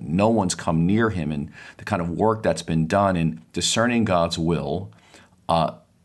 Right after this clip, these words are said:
in our consolations and desolations, in our feelings. And now Ignatius was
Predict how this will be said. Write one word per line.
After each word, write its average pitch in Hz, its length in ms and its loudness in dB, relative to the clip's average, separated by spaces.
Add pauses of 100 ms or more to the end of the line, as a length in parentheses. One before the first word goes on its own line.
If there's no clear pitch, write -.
(220)
in 90 100 0
our 80 120 2
consolations 82 640 -2
and 73 80 -6
desolations, 73 560 -4
in 76 160 -8
our 76 80 -4
feelings. 82 720 -4 (560)
And 90 560 0
now 104 140 2
Ignatius 101 880 0
was 82 480 -2